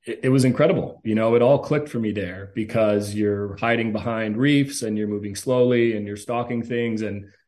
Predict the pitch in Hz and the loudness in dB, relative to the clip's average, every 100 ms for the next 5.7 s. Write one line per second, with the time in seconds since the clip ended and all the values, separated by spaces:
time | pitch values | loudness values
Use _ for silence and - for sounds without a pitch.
0 | _ - 110 110 117 110 139 156 131 113 | _ -4 -2 0 0 0 2 2 2 0
1 | 110 113 107 104 110 110 113 110 101 110 | -2 -4 -4 -4 -6 -6 -4 -4 -2 -2
2 | 123 117 110 104 104 104 101 104 - _ | -2 -2 -4 -6 -8 -8 -10 -10 -18 _
3 | _ _ - 117 110 107 104 - 156 160 | _ _ -2 0 4 4 2 2 2 2
4 | - 117 107 107 104 104 - - _ - | 2 0 0 0 0 -2 -4 -20 _ -12
5 | - 156 160 107 101 98 - | -4 4 4 4 0 -4 -12